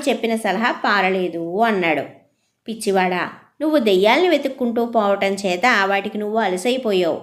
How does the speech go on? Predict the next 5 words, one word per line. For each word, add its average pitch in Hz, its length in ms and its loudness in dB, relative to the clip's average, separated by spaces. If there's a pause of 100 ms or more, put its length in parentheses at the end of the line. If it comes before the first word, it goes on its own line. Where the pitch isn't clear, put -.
(120)
దెయ్యాల్ని 185 460 0
చూడాలి 202 540 2
అంటే 185 260 0
శ్మశానానికే 220 800 -2
వెళ్ళాలా? 277 680 2